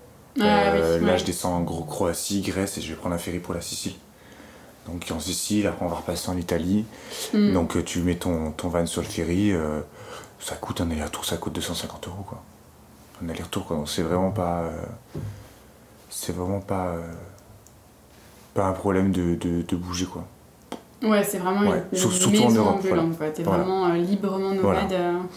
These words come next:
Speaker 2: Après, pour des, pour un grand voyage, j'irai pas en dehors de l'Europe avec un van.
Speaker 1: Ouais.
Speaker 2: Euh,
Speaker 1: Ça,
Speaker 2: ou
Speaker 1: c'est
Speaker 2: a-,
Speaker 1: quand même
Speaker 2: ou alors je le
Speaker 1: compliqué.
Speaker 2: louerai directement là-bas sur place. Euh, mais c'est trop compliqué, puis après ça lui donne des kilomètres qui sont pas forcément nécessaires, vaut mieux peut-être se payer un voyage, euh.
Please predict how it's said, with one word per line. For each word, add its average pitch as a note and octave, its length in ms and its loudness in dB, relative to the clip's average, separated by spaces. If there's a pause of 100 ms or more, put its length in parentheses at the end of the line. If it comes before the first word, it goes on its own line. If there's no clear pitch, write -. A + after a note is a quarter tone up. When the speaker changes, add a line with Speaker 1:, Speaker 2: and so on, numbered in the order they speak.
(340)
Speaker 2:
Après, A2+ 220 2
pour F#2+ 240 0
des, F2 120 4
pour - 240 2
un F2 60 4
grand F2+ 180 4
voyage, F#2+ 340 6
j'irai F#2 260 4
pas G2+ 160 4
en F#2 120 4
dehors F#2 220 4
de F#2 60 2
l'Europe G2 320 2
avec D#2+ 280 0
un E2 100 0
van. F#2 260 4 (180)
Speaker 1:
Ouais. G#3 200 4 (340)
Speaker 2:
Euh, E2 220 2
Speaker 1:
Ça, E2 60 2
Speaker 2:
ou - 40 2
Speaker 1:
c'est F2 60 6
Speaker 2:
a-, F2 40 6
Speaker 1:
quand F2 80 4
même A2 80 4
Speaker 2:
ou F#2 40 6
alors G2 180 4
je F#2+ 60 0
le F#2 60 0
Speaker 1:
compliqué. F2+ 180 4
Speaker 2:
louerai F#2 160 4
directement F#2 460 2
là-bas F2 240 0
sur E2+ 160 -4
place. - 320 -6 (680)
Euh, D#2 560 0
mais D#2 100 -4
c'est - 180 -8
trop - 160 -10
compliqué, F#2 440 -2
puis F2+ 100 -4
après E2+ 160 -2
ça E2 140 -6
lui E2+ 100 -2
donne E2 160 0
des D#2+ 80 -2
kilomètres E2+ 480 -4
qui - 140 -12
sont - 100 -8
pas F2 100 -8
forcément E2+ 360 -4
nécessaires, E2 440 -4
vaut E2+ 120 -8
mieux E2 100 -4
peut-être - 180 -10
se - 120 -14
payer E2+ 180 -8
un E2+ 60 -2
voyage, E2 380 -6
euh. D#2+ 100 -10